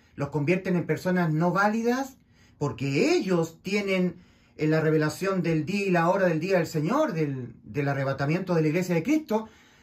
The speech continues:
y los demás expositores de la Biblia no la tienen? Entonces los demás expositores de la Biblia deberían, debieran a-, subirse al barco de aquellos que tienen la presunción de saber,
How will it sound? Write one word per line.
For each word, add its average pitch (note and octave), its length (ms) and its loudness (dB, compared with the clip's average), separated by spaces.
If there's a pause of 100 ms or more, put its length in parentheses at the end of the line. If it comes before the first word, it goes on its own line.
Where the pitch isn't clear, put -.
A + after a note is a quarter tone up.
y - 80 -6
los G3+ 140 -2
demás C4 280 2
expositores G3+ 540 -2
de G3 80 -2
la F#3 100 4
Biblia F3 520 2
no F3 220 0
la A#3 160 2
tienen? G#3 480 -2 (880)
Entonces G3+ 300 -6
los F3+ 100 2
demás G3+ 260 2
expositores G3 520 -2
de F#3 60 2
la F3 100 2
Biblia F#3+ 300 2
deberían, F3 440 0
debieran F3 420 2
a-, E3+ 220 -2 (200)
subirse F#3+ 520 2
al F#3+ 120 2
barco A3 680 0
de C#3+ 100 -2
aquellos D#3+ 360 0
que C#3+ 100 -4
tienen D#3 300 0
la C#3+ 120 -2
presunción C#3+ 560 -4
de C#3+ 100 -2
saber, C#3+ 540 -2